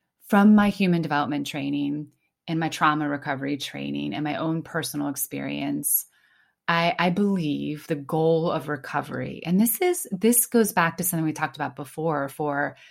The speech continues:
everyone that feels they're carrying around pain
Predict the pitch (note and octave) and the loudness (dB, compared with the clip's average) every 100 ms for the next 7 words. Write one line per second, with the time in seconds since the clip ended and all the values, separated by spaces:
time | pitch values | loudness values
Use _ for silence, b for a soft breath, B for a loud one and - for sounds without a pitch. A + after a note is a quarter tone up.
0 | B B - F#3+ F#3 G3+ G3 D#3 C#3 C#3+ | B B 2 2 4 2 2 2 -2 -2
1 | C#3+ D3 D3 _ _ - D3+ B2+ F3 E3+ | -4 -4 -10 _ _ -8 -6 -4 0 0
2 | C#3 D3 C3 - D#3+ D#3 E3 D3+ C#3+ C3 | 0 -4 -6 -8 -4 -2 0 0 0 0
3 | C#3+ C#3 - D3+ C#3+ C3+ C3 B2+ | -2 -4 -8 -4 -2 -2 -2 -2